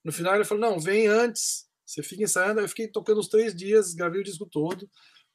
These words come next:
Então foi um negócio, assim, inacreditável, dessas, de, de história que eu lia, né, nas entrevistas, que eu cansei de ler entrevista de, de músicos, né,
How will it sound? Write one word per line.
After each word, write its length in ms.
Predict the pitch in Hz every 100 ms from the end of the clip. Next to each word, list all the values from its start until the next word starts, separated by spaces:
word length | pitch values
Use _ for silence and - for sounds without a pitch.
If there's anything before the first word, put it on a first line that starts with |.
| _
Então 260 | 143 131 165
foi 140 | 156
um 40 | 185
negócio, 280 | 180 190 202
assim, 480 | - 202 202 185 131 - _ _
inacreditável, 840 | 147 175 180 208 220 - 170 196 170
dessas, 580 | 165 160 175 151 - -
de, 300 | 147 147 147
de 100 | 143
história 540 | 156 - - 165 180 202
que 100 | 208
eu 60 |
lia, 360 | 202 185 214 208
né, 160 | 170 180
nas 240 | 156 143
entrevistas, 680 | 143 151 147 151 175 139 -
que 80 | 135
eu 120 | 123
cansei 280 | - 139 170
de 80 | 175
ler 140 | 156
entrevista 400 | 165 143 139 147
de, 260 | 127 120 107 _ _ - _ _ _
de 120 | - 120
músicos, 580 | 120 147 160 135 120
né, 260 | 131 143 131